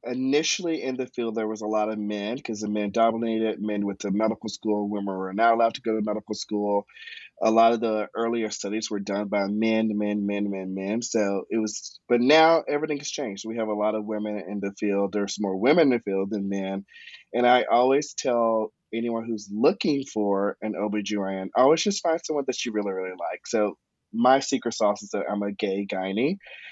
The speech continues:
So, you know, ladies love the gay guys 'cause you can chat and have fun and, and not feel kinda awkward. So for toxic masculinity, I see it all the time, all the time.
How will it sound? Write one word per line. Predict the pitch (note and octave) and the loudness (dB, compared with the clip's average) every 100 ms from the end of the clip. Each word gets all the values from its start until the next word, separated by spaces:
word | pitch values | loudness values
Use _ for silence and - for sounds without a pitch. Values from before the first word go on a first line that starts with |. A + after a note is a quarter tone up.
| - | -6
So, | - C#3+ C#3+ C#3+ G2+ - | 4 6 6 4 -4 -10
you | F#3+ | -2
know, | E3 | 0
ladies | D3+ D3 D3 D3 | 2 2 2 0
love | C3+ B2+ B2 | 0 0 -2
the | |
gay | A2 G#2+ | -2 -2
guys | G2+ G2+ G2+ - | -2 -2 -4 -4
'cause | A2 G2+ | -8 -6
you | G#2+ | -8
can | G#2 G2+ G2 G2+ | -4 -2 -2 -4
chat | - - G2 F2+ F#2 - - | -4 -4 -2 -4 -6 -8 -10
and | G2+ | -8
have | G2+ F#2+ - | -6 -8 -6
fun | - G2 F#2+ F#2+ F#2+ | -4 -2 -2 -4 -8
and, | F#2 - _ _ _ | -12 -16 _ _ _
and | G#2 G#2 | -4 -2
not | G#2 G2 - | 0 0 -2
feel | G2 | -6
kinda | F#2 G#2 F#2 | -6 -6 -8
awkward. | - D#2 D#2+ - D#2 - _ - - - | -6 -6 -8 -8 -10 -10 _ -14 -14 -14
So | - C#3 | 2 2
for | C3+ C#3+ | 4 4
toxic | - E3+ F#3+ A#3 A#3 D3 | 8 6 6 0 -4 -2
masculinity, | C#3 C#3+ - C#3+ A#2+ A#2 C3+ D3 D3 D3 | -2 -2 -4 -4 -2 -4 -4 -2 -4 -4
I | A2 A#2+ | -4 -4
see | - - C#3+ C#3+ | -6 -6 -2 -2
it | C3+ _ | -2 _
all | C#3 D3 F3 | 4 6 6
the | A3+ | 2
time, | A3+ C#3 G#2+ A2 E3 F#3 _ _ _ _ - _ | -4 -2 -2 -4 -10 -16 _ _ _ _ -20 _
all | B2+ C3 | -4 -2
the | E3 | -4
time. | G3 B2+ A2 A#2 | -8 -8 -6 -8